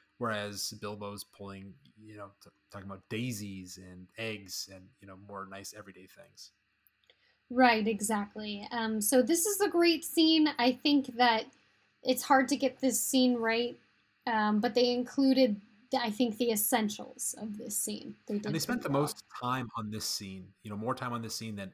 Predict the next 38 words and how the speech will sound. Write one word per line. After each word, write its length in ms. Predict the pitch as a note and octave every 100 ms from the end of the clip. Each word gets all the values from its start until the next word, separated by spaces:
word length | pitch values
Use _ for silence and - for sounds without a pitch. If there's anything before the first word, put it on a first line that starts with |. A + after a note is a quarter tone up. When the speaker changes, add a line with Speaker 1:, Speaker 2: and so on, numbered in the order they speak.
| -
Speaker 1:
I 60 |
think 260 | A#2 F3+ F3+
any 160 | A#2 A2+
other 140 | G#2
scene, 340 | G2+ G#2 G#2 G2+ - -
except 240 | A#2 - C3
for 80 | A#2
maybe 200 | A2 G#2+
the 120 | G2+
scene 240 | - G#2+
with 100 | F#2+
Smaug. 500 | - - F#2+ F2 F2+
They 80 | G2+
spent 340 | - - G2+ - _ _ _
the 80 | G#2+
most 240 | A#2 -
time 180 | A2+ G#2
on 140 | F#2+ G2
the, 160 | G#2+ -
those 180 | G#2+ -
two 120 | G#2
scenes, 260 | - F#2
which 100 | F#2 G2+
I 40 |
think 220 | G#2 A2
are 100 | G2
the 80 | F#2
right 340 | F2 F2+ A2+ -
two 140 | A2
scenes 460 | F#2+ G2+ F#2+ F#2 - _ _ _ _ -
to 440 | - G2 F#2+ F#2 F#2 _ _
really 440 | A2 G#2+ G#2 F#2+ F#2
stretch 440 | - - A2+ F#2+
out 200 | G#2 F#2+ F#2
on, 240 | F2+ F2+ G2+
because 320 | A2+ G2+ F#2+
they 120 | G2
are 260 | F#2+ F#2+